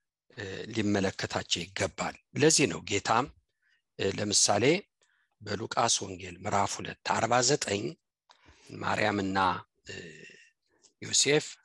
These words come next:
ጌታን አንድ ቦታ ላይ ያው ጥለው ማለት በኢየሩሳሌም ጥለው ተመልሰዋል አለ ብለው፣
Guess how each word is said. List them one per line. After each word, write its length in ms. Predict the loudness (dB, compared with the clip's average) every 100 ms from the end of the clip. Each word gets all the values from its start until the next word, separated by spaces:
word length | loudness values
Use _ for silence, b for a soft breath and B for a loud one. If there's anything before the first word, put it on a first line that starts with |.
| _
ጌታን 440 | -8 -6 -4 -6 -6 -12 _ _ _ _ _ -18 -16 -18 -18 -18
አንድ 180 | -16 -16 -16
ቦታ 300 | -14 -6 -4
ላይ 160 | -4 -6
ያው 180 | -6 -10 -10
ጥለው 300 | -8 -8 -10 -14 b b b -8
ማለት 220 | -6 -6
በኢየሩሳሌም 720 | -4 -2 0 2 0 0 -4 -6
ጥለው 220 | -6 -6
ተመልሰዋል 720 | -4 -2 0 2 0 0 -6 -4
አለ 200 | -4 -2 -2
ብለው፣ 240 | -2 -4